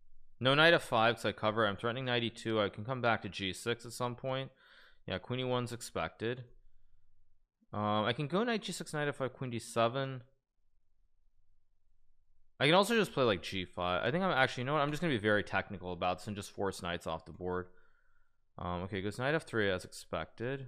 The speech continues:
Let's just go. Hmm, B five maybe was not such a good move. I'm gonna take. This might not be smart. Wait, that's just a blunder. That's a free pawn. He missed it. He hung this pawn on D three here.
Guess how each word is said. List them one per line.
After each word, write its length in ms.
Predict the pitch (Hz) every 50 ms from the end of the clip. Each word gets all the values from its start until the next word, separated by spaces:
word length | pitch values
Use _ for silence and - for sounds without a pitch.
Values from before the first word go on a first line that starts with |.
| 113 - -
Let's 180 | - - - -
just 220 | - - - -
go. 560 | - 92 87 87 87 87 87 85 85 85 90 - - _ - - - _ _ _ _ _ _ _ _ _ _ _ _ _ _ _ _ _ _ _ _ _ _ _ _ _ _ _ _ _ - 120
Hmm, 260 | 120 113 104 95 87
B 200 | - 147 170 185
five 240 | - 285 277 254 214
maybe 220 | 165 165 160 147
was 160 | 131 110 -
not 240 | 117 104 104 101 -
such 120 | - 101
a 40 | 90
good 140 | 78 85 82
move. 140 | 85 90 87
I'm 100 | 123 151
gonna 120 | 180 160
take. 520 | - - - 95 87 85 87 - - - - - - - - - - - - - - - - - - - - -
This 180 | 117 117 117 -
might 240 | 131 147 170 190 175
not 200 | 151 123 - -
be 100 | 95 87
smart. 460 | - - 95 92 85 85 85 67 87
Wait, 180 | 95 87 80
that's 160 | 110 107 - -
just 200 | - 101 - 95
a 40 |
blunder. 340 | 78 - 85 85 87 85 82
That's 140 | 85 82 -
a 60 | 87
free 180 | - - 92 85
pawn. 380 | - - 90 87 87 87 87 - - - -
He 120 | - 135 147
missed 240 | 147 151 131 - 123
it. 60 | 110
He 60 | 101
hung 220 | - 104 101 92
this 100 | 87 82
pawn 240 | - - 101 95 90
on 120 | 87 85 85
D 160 | 92 87 82
three 280 | - 95 92 92 90
here. 280 | 92 92 90 90 92